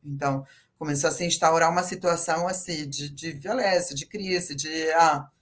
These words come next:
tá, que foi a mesma coisa que aconteceu em oitenta e nove.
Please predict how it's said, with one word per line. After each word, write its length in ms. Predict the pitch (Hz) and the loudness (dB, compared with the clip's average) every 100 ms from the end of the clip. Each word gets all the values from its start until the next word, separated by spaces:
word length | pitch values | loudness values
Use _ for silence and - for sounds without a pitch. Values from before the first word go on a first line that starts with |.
| _ _ | _ _
tá, 280 | - 156 - _ | -2 -2 -4 _
que 120 | 185 | -2
foi 300 | 170 - 143 | 0 -4 -4
a 40 | 147 | -4
mesma 280 | 139 139 | -2 -4
coisa 220 | 135 127 135 | -4 -6 -8
que 60 | |
aconteceu 420 | 135 143 143 143 | -8 -6 -4 -4
em 40 | 127 | -6
oitenta 280 | 123 127 127 | -8 -10 -12
e 60 | |
nove. 300 | - - - | -14 -20 -20